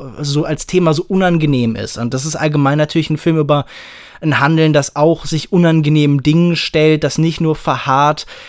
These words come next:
bei dem, was irgendwie angenehm und schön und toll ist. Also ich meine,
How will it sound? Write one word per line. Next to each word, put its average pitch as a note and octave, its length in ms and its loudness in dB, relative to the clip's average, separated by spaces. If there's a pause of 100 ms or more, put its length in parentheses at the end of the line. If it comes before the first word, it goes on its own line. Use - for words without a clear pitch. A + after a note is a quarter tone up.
(160)
bei C#3+ 160 2
dem, D#3+ 360 2
was D3 160 0
irgendwie D3+ 300 -4
angenehm D3+ 760 2
und C3+ 240 -4
schön E3 560 2
und C#3+ 180 -6
toll D#3+ 260 0
ist. B2+ 360 -6 (260)
Also D3 160 0
ich D3 100 -4
meine, C#3+ 300 2